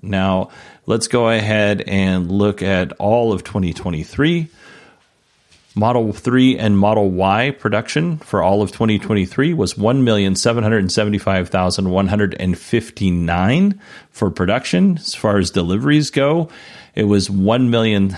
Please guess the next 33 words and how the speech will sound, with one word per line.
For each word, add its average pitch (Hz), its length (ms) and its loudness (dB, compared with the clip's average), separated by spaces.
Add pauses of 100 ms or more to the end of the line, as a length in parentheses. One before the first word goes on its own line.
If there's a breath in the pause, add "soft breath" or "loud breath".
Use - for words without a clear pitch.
(120)
seven 120 600 -2
hundred 107 420 -4
thirty-nine 101 840 0 (520 loud breath)
thousand 101 580 0
seven 101 360 0
hundred 98 340 -2
and 87 260 -4
seven 101 640 -2
deliveries. 107 920 -2 (120 loud breath)
So - 180 -8
one 110 240 -2
point 117 280 -4
seven 110 500 -2 (400 loud breath)
production, 151 600 0
one 120 160 0
point 117 260 -4
seven 110 280 0
deliveries, 143 540 -2
not 110 160 -4
too - 160 -6
shabby. 113 580 -2 (480 loud breath)
Other 95 360 2
models, 101 600 2
wink, 87 180 -4
wink, 87 220 -6
wink, 101 320 -4 (600 loud breath)
is 104 500 -2
seventy 131 480 2
thousand 113 560 0
eight 110 180 -2
hundred 110 280 -2
and 90 120 -4
twenty-six. - 920 -4